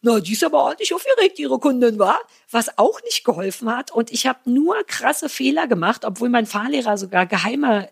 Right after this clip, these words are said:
äh, Hilfezeichen gemacht hat. Wir hatten so ein Zeichen für Blinken, ein Zeichen für fünfzig fahren, ein Zeichen für dreißig fahren. Und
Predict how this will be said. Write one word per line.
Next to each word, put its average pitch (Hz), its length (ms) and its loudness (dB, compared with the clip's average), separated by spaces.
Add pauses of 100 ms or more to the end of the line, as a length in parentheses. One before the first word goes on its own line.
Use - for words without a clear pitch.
äh, 196 100 0
Hilfezeichen 180 600 0
gemacht 147 300 -8
hat. 143 160 -8
Wir 180 80 2
hatten 190 160 -4
so 202 80 4
ein 220 220 0
Zeichen 233 340 -4
für 208 160 -6
Blinken, 247 480 -4
ein 220 240 0
Zeichen 214 300 0
für 196 140 -6
fünfzig - 560 -6 (360)
fahren, 220 380 0
ein 226 200 2
Zeichen 190 360 -6
für 196 160 -4
dreißig 208 800 -2
fahren. 233 380 0 (360)
Und 214 220 0